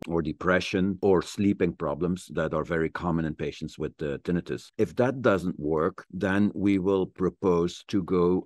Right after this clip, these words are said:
and, uh, try any kind of, uh, neuromodulation, which has some benefit, but it's not a lot.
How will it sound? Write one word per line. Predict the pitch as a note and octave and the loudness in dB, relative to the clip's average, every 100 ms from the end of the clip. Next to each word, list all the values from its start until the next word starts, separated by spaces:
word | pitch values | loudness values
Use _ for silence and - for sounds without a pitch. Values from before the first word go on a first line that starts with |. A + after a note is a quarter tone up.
| - | -4
and, | F2+ F2 E2+ | -2 0 2
uh, | E2 D#2+ E2 D#2 - | 0 0 -2 -6 -4
try | G#2 F2 F2 E2+ E2 | 0 2 2 0 -2
any | F#2 G2 F#2+ F#2 | 0 2 2 0
kind | - F2+ F#2+ F#2+ F2+ - | -2 -2 0 0 -2 -4
of, | F2 E2+ C#2+ E2+ | -4 -4 -4 -4
uh, | E2 G2+ | -2 0
neuromodulation, | F#2+ F2+ F2 E2 D#2 F2 F#2+ C#3 B2+ A#2+ | 2 4 4 2 2 0 0 -2 -2 2
which | A#2+ A#2+ | 2 2
has | - G#2+ G#2+ G2+ - | -2 -2 0 -2 -6
some | - C#3+ B2+ | -8 -2 0
benefit, | E2+ F2+ A#2 C#3+ A#2+ | 0 0 -2 -4 -2
but | G2+ | -2
it's | G#2 - | -2 0
not | B2+ A#2 | 2 2
a | D#2+ | 2
lot. | D#2+ G#2 - | 2 0 -2